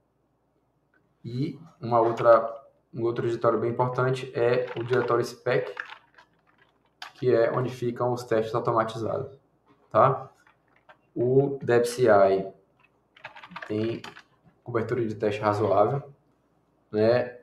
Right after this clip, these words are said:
Ah, os testes cobrem, acho que noventa e tantos por cento do código. Tá? Tem bastante testes e, é, essa é uma forma da gente conseguir fazer alterações no código, é, com segurança de que a gente não vai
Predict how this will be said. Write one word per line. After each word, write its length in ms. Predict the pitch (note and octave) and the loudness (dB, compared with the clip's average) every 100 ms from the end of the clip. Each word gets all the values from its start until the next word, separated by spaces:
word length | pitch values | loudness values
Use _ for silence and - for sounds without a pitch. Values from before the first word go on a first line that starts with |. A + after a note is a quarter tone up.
| _ | _
Ah, 840 | G2+ G#2 G#2 G2+ G2 F#2+ F#2+ F#2+ - | 0 4 4 4 4 4 2 -2 -8
os 200 | A#2 - | -10 -6
testes 560 | - A#2 A2 - - - | 2 4 4 0 -10 -8
cobrem, 580 | - A#2 A2+ A2 G#2 | 4 6 6 4 -2
acho 140 | G2+ G2+ | -4 -6
que 200 | - A2 | -14 -6
noventa 460 | G#2+ F#2+ G#2 A2 | -2 -2 -2 -2
e 60 | B2 | -4
tantos 220 | G#2+ G2+ | -4 -8
por 140 | - G#2 | -10 -12
cento 300 | G#2 G2+ G2+ | -8 -8 -8
do 140 | G2+ | -12
código. 460 | - G2+ G2+ B2 B2+ _ _ _ _ _ _ | -8 -6 -6 -8 -16 _ _ _ _ _ _
Tá? 120 | G#2+ | -12
Tem 180 | G#2 A2 | -8 -4
bastante 380 | G#2+ G#2+ A2+ - | -4 -4 -8 -4
testes 460 | G#2+ G#2+ G#2+ G#2+ G#2 | 4 4 4 -2 -2
e, 560 | G#2+ A2 G#2 G2+ - - | 0 2 0 -2 -8 -8
é, 760 | G2+ G2 G2+ G2 F#2+ F#2 F2 _ _ _ _ _ _ _ _ | -4 0 4 4 4 0 -4 _ _ _ _ _ _ _ _
essa 220 | - A#2 C3+ | 0 4 8
é 40 | |
uma 100 | C3 | 8
forma 340 | - B2+ C3 | 8 8 10
da 60 | C3 | 8
gente 260 | C3+ C3 - | 4 2 4
conseguir 400 | C3+ C#3 B2+ C3 | 4 2 -2 0
fazer 220 | B2 B2 | 2 2
alterações 680 | A#2 A#2+ A2+ A2+ A2+ A2 | 4 4 4 2 -2 -4
no 80 | G#2+ | -6
código, 840 | G2+ G2+ A2 A2+ B2 B2+ C#3 C#3 - _ _ _ _ _ G#2 | -4 2 4 4 -2 -2 -2 -2 -14 _ _ _ _ _ 0
é, 200 | G#2 G#2 | 2 4
com 280 | G#2+ A#2 | 6 4
segurança 600 | A2 C3 B2 A2+ A2+ A2+ A#2 | 2 2 4 6 6 4 -2
de 100 | - | -4
que 220 | - A2+ | 2 4
a 20 | |
gente 240 | A2 A2 | 4 0
não 160 | A2+ G#2+ | -4 0
vai 500 | G#2 G#2 G#2+ A2+ | 2 4 4 2